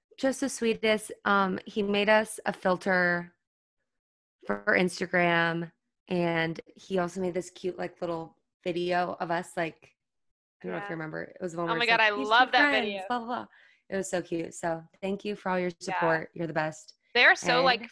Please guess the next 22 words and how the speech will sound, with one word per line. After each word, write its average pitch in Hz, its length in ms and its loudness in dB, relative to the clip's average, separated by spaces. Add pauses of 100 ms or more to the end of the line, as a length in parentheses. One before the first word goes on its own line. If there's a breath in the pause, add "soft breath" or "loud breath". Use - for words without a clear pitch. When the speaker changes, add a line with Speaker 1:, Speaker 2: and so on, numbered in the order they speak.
Speaker 2:
freaking 247 220 -4
talented. 220 400 2
I 214 140 6
don't 277 100 0
even 262 140 -4
know 202 80 0
how 208 100 2
to 202 60 -2
make 190 180 -4
an 202 140 0
Instagram 196 400 -6
filter, 190 380 -4
and 185 180 -4
they 180 100 -6
made 170 220 -12
one, 190 180 -2
and 175 80 -6
I've 175 120 -6
been 180 100 -12
obsessed - 360 -16
with - 140 -20
it. - 180 -14